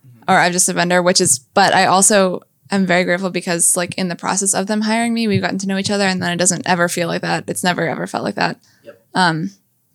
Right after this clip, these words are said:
Speaker 2: but I've also been very grateful. Like, a lot of people come to me for my work and my, like, personality.
Speaker 1: <laughs> Okay.
Speaker 2: Um, <laughs> or it's felt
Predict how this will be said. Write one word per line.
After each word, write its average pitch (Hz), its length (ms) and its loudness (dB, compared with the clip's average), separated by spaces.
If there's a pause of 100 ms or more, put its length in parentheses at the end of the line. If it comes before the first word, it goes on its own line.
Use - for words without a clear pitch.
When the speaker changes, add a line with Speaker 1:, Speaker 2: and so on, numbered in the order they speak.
Speaker 2:
but 185 280 2 (220)
I've 202 100 4
also 214 280 6
been 294 340 4 (340)
very 202 320 4
grateful. 196 380 0
Like, 190 100 0
a 185 80 -2
lot 180 300 2
of 254 80 0
people 302 240 2
come 196 200 0
to 202 120 -4
me 196 100 2
for 190 360 0 (1120)
my 190 320 2
work 165 400 2
and 208 100 2
my, 170 320 2
like, - 280 -4 (920)
personality. 214 920 4 (400)
Speaker 1:
<laughs> 143 380 4
Okay. 135 240 4 (380)
Speaker 2:
Um, 202 340 6 (540)
<laughs> - 640 -18
or 247 100 8
it's 196 340 4
felt 196 340 2